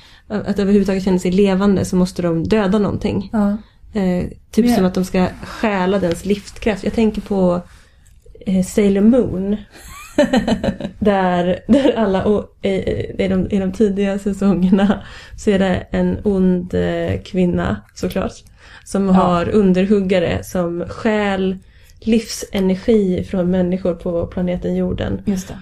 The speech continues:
Speaker 1: Och den här livsenergin, den ska liksom, eh, återuppväcka en annan, ännu högre onding. Eh,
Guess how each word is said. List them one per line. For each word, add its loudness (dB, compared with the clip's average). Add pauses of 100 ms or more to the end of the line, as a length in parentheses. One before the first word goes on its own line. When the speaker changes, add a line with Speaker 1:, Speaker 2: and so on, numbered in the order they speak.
Speaker 1:
Och 0
den 4
här 6
livsenergin, 0
den -2
ska -6
liksom, -6
eh, -6
återuppväcka -4 (760)
en 4
annan, 4
ännu 4
högre 2
onding. -2 (720)
Eh, -4